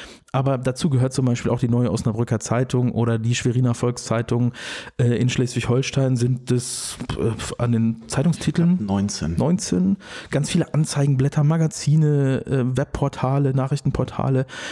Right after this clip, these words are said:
Speaker 1: Ähm, und das ist natürlich ein Fund, was man dann da reinlegen kann. Ähm, klar muss man über die Wirtschaftlichkeit nachdenken. Ich kann jetzt nicht jeden Tag eine,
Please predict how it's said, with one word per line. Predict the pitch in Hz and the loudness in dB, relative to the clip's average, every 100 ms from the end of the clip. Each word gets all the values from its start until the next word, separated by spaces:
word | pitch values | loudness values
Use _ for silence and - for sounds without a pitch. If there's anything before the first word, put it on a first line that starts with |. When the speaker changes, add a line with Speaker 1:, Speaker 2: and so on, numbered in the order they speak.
| - - - - | -14 -18 -10 -2
Speaker 1:
Ähm, | 131 135 123 | 2 2 2
und | 123 | 0
das | 127 - | 0 -2
ist | - | -2
natürlich | 139 - 135 135 | -2 0 0 0
ein | |
Fund, | - - 165 170 | 0 2 2 2
was | 131 139 | 0 0
man | 131 | 2
dann | 127 131 | 2 0
da | 110 | 0
reinlegen | 98 139 131 123 127 - | 0 2 2 2 0 -2
kann. | - - 131 180 208 - - - - - - | -4 0 2 4 2 -4 -20 -20 -20 -12 -2
Ähm, | 131 135 135 131 127 123 55 50 50 - - - - - - - - - | 2 2 2 2 -2 -4 -6 -4 -6 -10 -20 -20 -20 -20 -20 -20 -14 -4
klar | 120 143 | 0 2
muss | 170 - | 2 0
man | 123 | 0
über | 127 | 0
die | 117 113 | 0 0
Wirtschaftlichkeit | 131 165 - 160 - 135 120 | 0 -2 -2 -2 0 0 0
nachdenken. | 135 - 143 151 127 | -2 0 0 2 0
Ich | 127 | 0
kann | - 131 | 0 0
jetzt | 127 131 | 0 -2
nicht | 131 | 0
jeden | 120 139 | 0 0
Tag | - 135 - | 0 0 0
eine, | 123 117 | 0 0